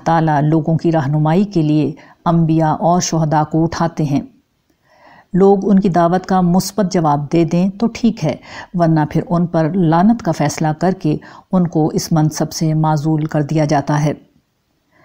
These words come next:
اس دعوت میں ابتدا میں دلائل کے ذریعے سے اپنی بات واضح کی جاتی ہے۔ سچائی اس طرح کھول دی جاتی ہے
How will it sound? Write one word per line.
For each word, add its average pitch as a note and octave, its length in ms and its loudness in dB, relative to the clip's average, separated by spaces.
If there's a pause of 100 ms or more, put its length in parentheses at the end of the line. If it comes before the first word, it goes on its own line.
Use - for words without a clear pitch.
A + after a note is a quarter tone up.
(360)
اس - 200 -4
دعوت F3 420 0
میں F#3+ 240 4
ابتدا F3 420 0
میں D#3+ 200 2
دلائل D#3+ 440 2
کے F#3 140 0
ذریعے D3+ 340 0
سے D#3 180 -2
اپنی D3+ 240 -2
بات D3+ 300 -2
واضح D3+ 280 -2
کی D3+ 160 -2
جاتی D3 440 -2
ہے۔ C#3 80 -4 (800)
سچائی E3+ 580 0
اس - 160 -4
طرح D#3+ 280 0
کھول D3+ 320 -2
دی E3 60 2
جاتی D#3+ 440 0
ہے C#3+ 120 0